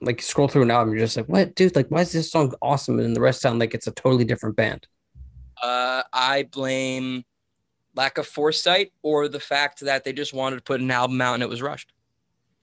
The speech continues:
Speaker 1: Yeah.
Speaker 2: You know, like, you know, those band, there's a, an album by Zac Brown Band, and he, he, he kinda put,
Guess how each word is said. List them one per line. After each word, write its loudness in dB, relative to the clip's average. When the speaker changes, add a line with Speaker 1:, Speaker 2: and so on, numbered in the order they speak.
Speaker 1:
Yeah. 2
Speaker 2:
You -2
know, 0
like, -12
you -18
know, 4
those -2
band, 2
there's 0
a, -4
an -12
album -2
by -2
Zac -4
Brown -4
Band, -6
and -8
he, -18
he, -10
he -6
kinda 0
put, 0